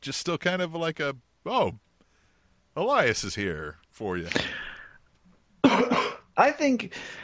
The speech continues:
Speaker 2: I think I still feel the same way as I did a few weeks ago, where I said Elias is Val Venus, right? Like, we're gonna look back on this generation of wrestlers like we did in the
Speaker 1: Mm-hmm.
Speaker 2: Attitude Era, and I can tell you that, uh,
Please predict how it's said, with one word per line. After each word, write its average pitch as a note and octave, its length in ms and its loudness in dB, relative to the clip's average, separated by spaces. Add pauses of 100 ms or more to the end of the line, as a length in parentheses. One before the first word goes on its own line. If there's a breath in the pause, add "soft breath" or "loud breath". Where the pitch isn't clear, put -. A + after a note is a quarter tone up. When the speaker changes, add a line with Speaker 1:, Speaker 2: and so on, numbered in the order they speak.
(140 loud breath)
Speaker 2:
I G#3 100 8
think A#3 200 2
I G3+ 60 4
still B3+ 340 4
feel A3 240 4
the F#3+ 80 0
same F#3+ 340 4
way D3+ 500 6
as C#3+ 160 6
I C#3+ 60 8
did D#3 160 4
a C#3 60 4
few E3 200 4
weeks C3 300 4
ago, B2 220 8
where B2 240 4
I B2 100 4
said C#3 300 4
Elias F3 580 2
is B2 200 2
Val C3+ 280 6
Venus, A#2 480 0
right? D3 320 6
Like, C3 180 2
we're G#3+ 220 6
gonna F#3 220 2
look D3 320 2
back D3 360 4
on C3 160 4
this C#3 200 2
generation D3 880 4 (320 loud breath)
of C3 380 4
wrestlers F3 600 2
like C#3 180 4
we C#3 100 6
did C#3 200 6
in B2+ 80 -2
the - 60 0
Speaker 1:
Mm-hmm. - 80 0
Speaker 2:
Attitude D#3 360 4
Era, G3 300 4 (500 loud breath)
and E3 220 6
I F3+ 120 4
can F3 160 2
tell F3+ 180 6
you E3 120 4
that, C3+ 120 4
uh, A2+ 140 2